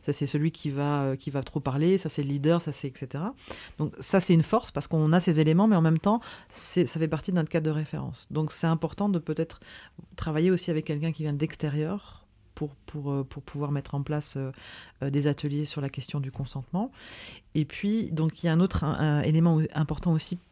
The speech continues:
Tout à l'heure, on parlait de posture. C'est effectivement, c'est de se rendre compte, de ne pas réduire la personne qui est en face de moi à sa culture supposée. C'est-à-dire, ah oui, voilà, j'ai une Syrienne, musulmane, donc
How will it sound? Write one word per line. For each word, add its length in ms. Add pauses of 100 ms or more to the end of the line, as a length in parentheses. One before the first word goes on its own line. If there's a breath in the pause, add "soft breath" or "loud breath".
(140)
Tout 120
à 60
l'heure, 140
on 100
parlait 220
de 40
posture. 600 (420 loud breath)
C'est 220
effectivement, 720
c'est 200
de 200
se 180
rendre 260 (140)
compte, 340
de 120
ne 100
pas 180
réduire 760 (240)
la 100
personne 480
qui 220
est 40
en 120
face 260
de 80
moi 320 (480 loud breath)
à 140
sa 120
culture 360
supposée. 480 (640)
C'est-à-dire, 360
ah 140
oui, 160
voilà, 220
j'ai 80
une 80
Syrienne, 480
musulmane, 720
donc 300